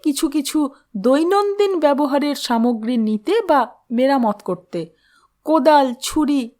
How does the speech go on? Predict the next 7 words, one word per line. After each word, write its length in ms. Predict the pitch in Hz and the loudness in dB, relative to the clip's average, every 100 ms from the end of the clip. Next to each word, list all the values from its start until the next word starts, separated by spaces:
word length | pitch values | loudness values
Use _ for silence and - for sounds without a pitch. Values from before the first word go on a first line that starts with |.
| - | -4
ইত্যাদি, 520 | 320 - 202 175 170 _ _ _ _ _ | -4 0 -2 -4 -12 _ _ _ _ _
কিন্তু 260 | 311 285 | 2 2
তারা 320 | 359 269 254 294 | 4 4 4 2
সকলেই 760 | - 233 262 277 302 277 - _ | 0 0 2 2 2 0 -4 _
এই 180 | 208 269 262 | -2 -2 -2
গ্রামেরই 480 | 214 196 202 359 | -2 0 0 0
বাসিন্দা। 600 | 466 240 - 196 180 175 | 2 0 0 -4 -4 -8